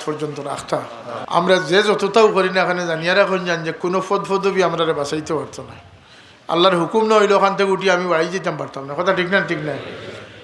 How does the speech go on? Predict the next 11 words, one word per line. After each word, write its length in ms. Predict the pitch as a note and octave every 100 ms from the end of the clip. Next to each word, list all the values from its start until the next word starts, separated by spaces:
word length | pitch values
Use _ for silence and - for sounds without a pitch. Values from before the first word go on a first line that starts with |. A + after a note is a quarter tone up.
| -
অর্থাৎ 260 | E3 F3+ E3+
সবে 360 | - A3 A#3
সতর্ক 420 | A3 F3+ F3+ F3+ A3
থাকা 300 | F3+ D#3+ E3
দরকার 360 | F3 E3 E3+
যে 60 | E3
আপনার 240 | D#3+ E3
মূল 440 | D#3+ D3+ F#3 G#3+ F#3
জায়গাটা 360 | D#3+ D#3 D#3+
ঠিক 200 | D3+ D3+ -
থাকতো। 380 | D#3 - - -